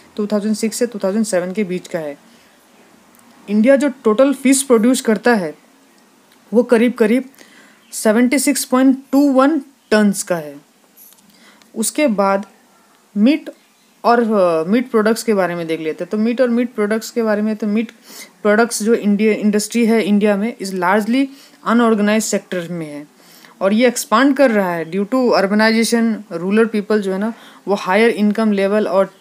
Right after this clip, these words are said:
वहाँ पे चेंज जो हो रहा है लाइफस्टाइल, तो ये बहुत बड़ा एक, अ, स्लॉटरिंग जो है वो रेट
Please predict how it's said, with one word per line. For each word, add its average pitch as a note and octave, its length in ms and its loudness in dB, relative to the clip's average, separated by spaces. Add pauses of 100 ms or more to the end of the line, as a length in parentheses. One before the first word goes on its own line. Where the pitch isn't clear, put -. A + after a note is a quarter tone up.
(140)
वहाँ F3+ 360 -8
पे G#3+ 100 0
चेंज G#3+ 480 0
जो G3+ 140 0
हो G3+ 120 0
रहा G#3+ 100 2
है G3 60 2
लाइफस्टाइल, G3 500 -2 (400)
तो G3 80 -4
ये G#3 180 2
बहुत G3 300 -4
बड़ा G3+ 380 -2
एक, G3+ 220 -4
अ, E3 240 0
स्लॉटरिंग A3 640 0
जो A#3+ 120 2
है G3+ 240 -2 (380)
वो A#3 120 2
रेट G3+ 340 2